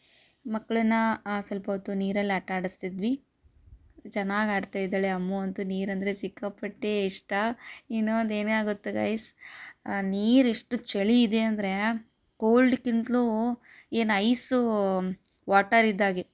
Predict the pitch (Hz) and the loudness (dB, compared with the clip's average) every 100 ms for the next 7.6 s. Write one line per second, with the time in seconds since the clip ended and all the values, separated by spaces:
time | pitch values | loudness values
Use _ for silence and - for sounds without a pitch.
0 | _ _ 190 214 - - 247 247 214 220 | _ _ -2 -2 -2 0 4 4 4 2
1 | 226 226 208 208 226 220 220 202 196 196 | 2 -2 -2 0 2 2 2 -2 -2 -2
2 | 180 - 247 233 208 226 220 208 220 220 | -2 -4 -8 -2 2 4 4 2 -2 -4
3 | 208 202 190 196 233 220 196 185 202 196 | -6 -4 -2 0 0 -2 -6 -4 -4 -4
4 | 185 185 190 190 190 185 190 190 196 190 | -4 -2 -2 -2 -2 -4 -6 -4 -4 -6
5 | 185 185 185 185 185 180 190 190 185 196 | -6 -4 -2 -2 -2 -2 -2 0 -2 -2
6 | 196 196 214 - - - 196 185 - 226 | -4 -4 -8 -10 -20 -10 -4 -4 -2 -4
7 | 202 185 190 185 190 | -2 -2 -2 -2 -4